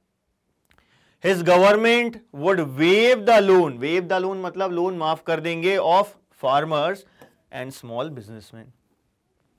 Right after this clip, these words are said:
इनका लोन माफ कर देंगे। और ये कहना था कि सबसे पहला एक्शन होगा उनकी गवर्नमेंट का, बाकी सब चीजें बाद में,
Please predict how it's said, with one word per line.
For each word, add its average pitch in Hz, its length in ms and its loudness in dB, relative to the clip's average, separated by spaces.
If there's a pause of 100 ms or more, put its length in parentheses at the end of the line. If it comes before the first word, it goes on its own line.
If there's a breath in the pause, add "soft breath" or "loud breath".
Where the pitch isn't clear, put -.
(240)
इनका 147 280 -2
लोन 143 260 -2
माफ 127 220 -8
कर 131 180 -6
देंगे। 139 420 -4 (580 soft breath)
और 135 180 -4
ये 165 140 -2
कहना 160 320 -6
था 185 140 -6
कि 220 160 -2
सबसे 226 420 0 (100)
पहला 233 340 4
एक्शन 220 340 0
होगा 170 240 0
उनकी 175 240 -6
गवर्नमेंट 147 480 -6
का, 123 100 -12
बाकी 139 280 -6
सब 175 180 -12
चीजें 170 300 -8
बाद 165 200 0
में, 120 120 -16